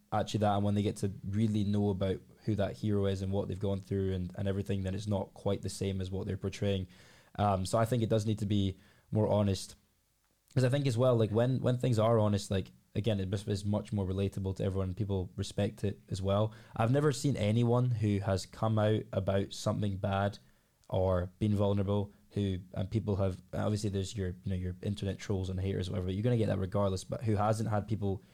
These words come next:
respect them more, relate to that, and be like, "You know, actually, I understand this a lot more, and I, now I can look at it, you know, look at the lens and put it on my life and think, okay, this is, this is how, you know, I should be living or how I should do this or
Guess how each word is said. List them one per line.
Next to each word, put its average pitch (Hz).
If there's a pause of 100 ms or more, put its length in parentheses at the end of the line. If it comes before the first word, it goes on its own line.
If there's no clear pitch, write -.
(140)
respect -
them 110
more, 113
relate 104
to 104
that, 104
and 101
be 104
like, 98
"You 107
know, 107
actually, 113 (380)
I 110
understand 120
this 113
a 104
lot 101
more, 101
and 98
I, 98
now 104
I 104
can 107
look 110
at 104
it, 104 (100)
you 107
know, 95
look 107
at 113
the 104
lens 107
and 98 (100)
put 113
it 110
on 104
my 107
life 101
and 101
think, 101
okay, 104
this 101
is, 98 (360)
this 107
is 101
how, 104
you 95
know, 104
I 101
should 101
be 98
living 98
or 95
how 98
I 101
should 101
do 95
this 98
or 95